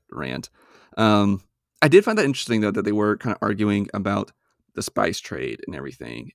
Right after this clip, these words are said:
And I found that interesting that she still referred to it as Jabba the Hutt's palace or Jabba the Hutt. That's where most of his money comes from.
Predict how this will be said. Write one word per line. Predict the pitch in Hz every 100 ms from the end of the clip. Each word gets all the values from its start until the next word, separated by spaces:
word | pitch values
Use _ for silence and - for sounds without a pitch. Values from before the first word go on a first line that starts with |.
| -
And | 104 104 139 - - _ _ -
I |
found | 233 302
that | -
interesting | 135 143 135 117
that | 107
she | - 139
still | - 131 139
referred | 147 - 107 107
to | 110
it | 104
as | - 101 98 - _ _ _ _ _ _ -
Jabba | - 107 117 107
the | 98
Hutt's | - 101 - - - _ _ _ _
palace | - 139 143 135
or | 101
Jabba | 104 107 92
the | 101
Hutt. | 113 101
That's | 107 -
where | 104
most | 104 -
of |
his | - -
money | 104 98 82
comes | - 92 85
from. | - - - -